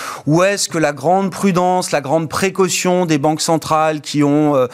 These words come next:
euh, tiré également les, les leçons du passé et des précédentes gestions de crise, euh, nous prémunit d'accidents de marché, euh, importants, euh, en cette rentrée, euh, selon vous, Arthur ?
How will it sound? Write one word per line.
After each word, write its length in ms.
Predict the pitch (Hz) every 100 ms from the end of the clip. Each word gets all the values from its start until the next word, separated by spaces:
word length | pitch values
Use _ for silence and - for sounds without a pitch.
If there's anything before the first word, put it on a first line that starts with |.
| - - 120
euh, 560 | 120 120 123 117 117
tiré 340 | 107 147 147 151
également 400 | 143 139 143 151
les, 320 | 143 123 123
les 200 | 120 127
leçons 340 | 135 - 151
du 140 | 135 135
passé 360 | 147 - 160
et 220 | 160 160
des 140 | 131 127
précédentes 800 | - 139 - 139 143 139 127 123
gestions 440 | 127 147 - 147
de 40 |
crise, 460 | - 165 190 214 151
euh, 160 | 135 123 - - - 120 127
nous 200 | 156 151
prémunit 720 | - 202 196 185 180 196 160
d'accidents 600 | 135 - - 147 156 165
de 60 |
marché, 460 | 151 123 - 151 156
euh, 180 | 127 131
importants, 560 | 127 127 - 135 143
euh, 120 | 127
en 120 | 120 117
cette 220 | 127 -
rentrée, 440 | 123 - 127 127
euh, 80 | 110
selon 260 | - 110 113
vous, 140 | 113
Arthur ? 380 | 101 - 104